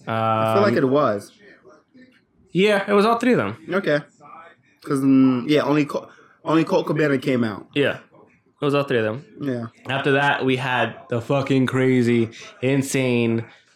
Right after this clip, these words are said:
Speaker 2: stupidly brutal match
Speaker 1: Oh
Speaker 2: between
Speaker 1: my
Speaker 2: Kenny Omega
Speaker 1: God.
Speaker 2: and Penta El Zero M. Um,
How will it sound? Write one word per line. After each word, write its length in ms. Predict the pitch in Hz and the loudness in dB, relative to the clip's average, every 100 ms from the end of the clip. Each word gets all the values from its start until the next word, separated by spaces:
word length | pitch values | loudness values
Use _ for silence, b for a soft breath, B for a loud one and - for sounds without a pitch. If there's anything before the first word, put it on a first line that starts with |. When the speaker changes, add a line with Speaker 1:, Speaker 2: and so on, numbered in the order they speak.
| - | -16
Speaker 2:
stupidly 1120 | - - - 165 160 160 131 143 139 135 123 | -10 -8 -2 2 2 0 0 2 4 4 2
brutal 600 | 123 117 147 143 117 113 120 | -2 0 2 4 2 0 0
match 460 | 120 123 110 - | 0 0 -2 0
Speaker 1:
Oh 40 | 127 | 2
Speaker 2:
between 180 | 202 185 | 4 4
Speaker 1:
my 220 | 147 127 | 4 2
Speaker 2:
Kenny 220 | 139 143 | 2 2
Omega 360 | 139 131 131 127 | 2 0 2 2
Speaker 1:
God. 500 | - 127 123 120 104 95 - | 2 2 2 0 -2 -8 -12
Speaker 2:
and 240 | 131 123 131 | -4 -2 -2
Penta 260 | 139 135 95 | -2 0 0
El 180 | 123 117 | 0 0
Zero 340 | 131 127 127 | 0 0 0
M. 420 | 87 127 131 139 143 B B B - | 0 0 0 -2 -4 B B B -8
Um, 600 | 117 120 113 107 104 110 | -2 0 0 0 -2 -6